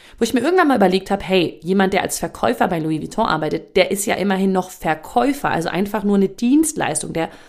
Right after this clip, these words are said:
verkauft etwas und der wird selber keine Millionen machen, wenn der Verkauf, also wenn der einfach nur Verkäufer ist.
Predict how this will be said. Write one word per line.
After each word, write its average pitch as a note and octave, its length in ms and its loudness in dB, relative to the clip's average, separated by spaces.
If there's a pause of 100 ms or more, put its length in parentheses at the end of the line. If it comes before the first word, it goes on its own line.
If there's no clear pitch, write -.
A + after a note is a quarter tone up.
(140)
verkauft - 800 -4
etwas D#3 600 -4 (1040)
und A3 100 4
der G3+ 100 4
wird G#3 120 2
selber G#3+ 260 4
keine G#3+ 220 2
Millionen G#3+ 560 4
machen, D#3 380 -2 (400)
wenn F3 200 0
der D#3 100 4
Verkauf, - 640 2
also D#3+ 140 -2
wenn E3 100 0
der D#3+ 80 -2
einfach F3+ 140 -4
nur F3 100 -4
Verkäufer G3+ 520 -4
ist. - 280 -12